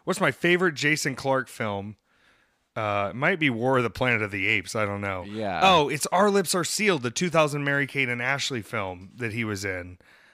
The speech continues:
Speaker 1: Uh, just incredible work on behalf of the, the one and only Jason Clarke there. Uh, Alex Wolff, though, fantastic. I'm trying to see, who's this guy who played his brother? Michael Angar-,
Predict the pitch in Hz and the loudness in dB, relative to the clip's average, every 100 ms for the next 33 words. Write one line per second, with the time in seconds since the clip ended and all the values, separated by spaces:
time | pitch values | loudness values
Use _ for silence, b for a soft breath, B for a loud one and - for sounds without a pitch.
0 | b _ 107 101 98 95 92 101 _ _ | b _ -2 0 0 0 -4 -12 _ _
1 | _ _ _ _ _ 123 143 - 110 - | _ _ _ _ _ -4 -4 -2 -6 -8
2 | - 170 185 170 123 117 113 110 101 - | -8 0 2 4 2 2 2 0 0 -10
3 | - _ _ _ 120 113 107 117 104 117 | -20 _ _ _ -6 -6 -2 -2 -2 -4
4 | 101 - b b b b _ 123 113 113 | -10 -14 b b b b _ -2 -2 -2
5 | 90 113 113 107 117 135 120 117 107 101 | -6 -10 -8 -6 -2 -2 0 -2 -4 -4
6 | 104 101 107 110 104 - 104 95 b b | -4 -4 -10 -10 -10 -10 -14 -14 b b
7 | b b - 127 123 - 175 233 - 170 | b b -6 -4 -4 -6 -4 -4 -4 -4
8 | 208 - 98 98 - 135 131 170 180 143 | -4 -4 -8 -8 -8 -8 -4 -4 -2 -8
9 | - 190 254 285 240 220 180 - 180 226 | -8 -6 -6 -6 -6 -6 -8 -6 -6 -4
10 | 202 - 175 151 139 143 120 101 127 123 | -6 0 2 0 -2 -2 -2 0 0 2
11 | 110 B B - 156 202 202 180 170 151 | -2 B B 2 2 4 4 4 4 4